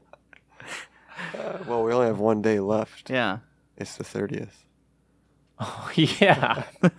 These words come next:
Speaker 2: <laughs>
Speaker 3: I forgot. Today's July thirtieth.
Speaker 2: Yeah.
Speaker 3: Well, if it's not out by today, then
Speaker 2: Maybe in
Speaker 1: It's
Speaker 2: August.
Speaker 1: not coming out.
Speaker 2: <laughs> It's not coming out ever.
Speaker 3: No, we're, uh, we're working with a really cool guy. His name's Zach Ships. He's worked with a lot of folks in Detroit.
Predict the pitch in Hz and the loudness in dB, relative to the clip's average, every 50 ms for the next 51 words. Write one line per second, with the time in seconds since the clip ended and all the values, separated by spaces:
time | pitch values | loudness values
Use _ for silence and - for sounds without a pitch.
0 | 208 - - - 170 - - 175 - - - - - - 147 147 - 147 160 170 | 2 2 2 0 0 0 -2 -2 -2 -6 -18 -4 0 0 0 0 0 2 4 6
1 | 156 131 - - 139 135 143 156 139 - - 123 123 123 123 131 123 - - 131 | 4 4 2 0 2 2 2 2 0 0 -2 0 2 4 4 4 2 0 0 0
2 | 135 143 135 120 117 110 - _ _ - - 131 123 120 127 165 147 104 - 123 | 2 2 0 -2 -4 -6 -12 _ _ -10 -6 -2 0 0 0 0 0 0 2 4
3 | 127 131 131 127 135 127 - 123 - - 143 135 139 143 143 139 131 117 113 120 | 6 6 6 4 2 -2 -4 -6 -4 0 2 2 4 4 4 4 2 2 0 -4
4 | 117 113 104 - - 101 110 113 117 117 110 101 98 92 - 104 104 101 101 101 | -6 -6 -8 -12 -12 -8 -6 -4 -4 -4 -4 -8 -10 -12 -14 -14 -14 -14 -14 -16
5 | 101 101 _ _ _ _ _ _ _ _ _ _ _ _ _ _ _ _ - 135 | -18 -20 _ _ _ _ _ _ _ _ _ _ _ _ _ _ _ _ -4 -4
6 | 127 117 117 117 117 117 110 107 104 113 113 110 104 104 104 - - 110 104 101 | -2 -2 -4 -6 -6 -8 -10 -12 -12 -8 -4 -4 -4 -4 -4 -4 -4 -4 -4 -4
7 | 101 98 101 101 101 - - - 233 - - 285 - - 151 143 285 196 202 170 | -6 -6 -8 -8 -8 -10 -10 -10 -8 0 2 2 2 4 4 6 10 10 10 10
8 | 170 - 185 156 160 160 165 151 151 147 - - 156 160 147 127 127 113 107 131 | 12 12 10 12 12 10 10 10 8 8 6 6 6 6 6 6 2 -2 -4 -4
9 | - - - - - 165 151 147 147 147 151 170 185 185 160 - - _ - 147 | -8 -10 -14 -6 2 6 6 8 8 6 6 4 4 2 2 -2 -10 _ 2 4
10 | 147 143 135 127 131 139 151 160 165 175 165 - 165 151 139 131 127 123 127 131 | 6 6 6 6 4 2 2 2 2 2 2 2 2 2 2 2 0 0 0 0
11 | 131 127 - 135 127 113 123 120 120 113 104 120 120 113 101 113 120 120 123 120 | 0 0 0 -2 0 2 2 0 0 0 -4 -6 -6 -6 -2 0 2 2 2 0
12 | - - - 131 123 120 - - - - - - _ _ - 123 117 107 120 127 | -2 -4 -2 0 0 0 -2 -6 -14 -16 -18 -20 _ _ -4 -4 -4 -2 -2 -2
13 | 123 120 - 117 117 117 117 120 120 - - 127 120 117 - - 113 107 107 - | -2 -2 -4 -2 0 2 2 2 2 0 0 -2 -2 -2 -4 -6 -6 -6 -6 -4
14 | - - 120 117 113 110 | -2 2 2 2 2 0